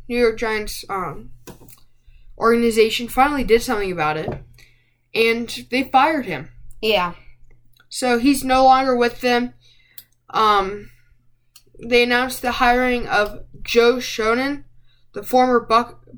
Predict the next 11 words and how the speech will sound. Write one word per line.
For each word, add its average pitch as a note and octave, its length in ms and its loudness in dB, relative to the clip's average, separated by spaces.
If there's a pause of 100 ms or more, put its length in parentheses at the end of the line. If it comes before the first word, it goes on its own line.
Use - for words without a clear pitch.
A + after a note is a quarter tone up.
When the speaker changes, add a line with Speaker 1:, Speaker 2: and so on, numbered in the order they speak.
(220)
Speaker 1:
B-, A#3+ 100 4 (180)
Buffalo B3 360 2
Bills A3 480 0
assistant A3 600 -4
general A3 400 -4
manager, G#3+ 640 -4 (880)
as A3 220 -2
their A#3 180 4
new B3+ 200 -2
general B3 320 0
manager. A#3+ 680 -2